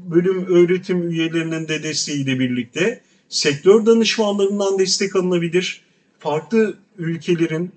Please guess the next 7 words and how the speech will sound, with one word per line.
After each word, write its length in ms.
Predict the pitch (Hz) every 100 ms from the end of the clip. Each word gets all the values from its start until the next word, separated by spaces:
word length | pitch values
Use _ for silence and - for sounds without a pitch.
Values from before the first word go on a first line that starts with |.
| _
farklı 340 | 156 156 -
üniversitelerin 800 | 214 196 190 180 175 190 175 185
uygulamaları 720 | 160 156 160 156 160 170 180
burada 260 | 165 156 151
takip 380 | 156 147 143 139
edilebilir. 600 | 127 123 131 208 - - - _ _
Peki 500 | - 214 - 175 170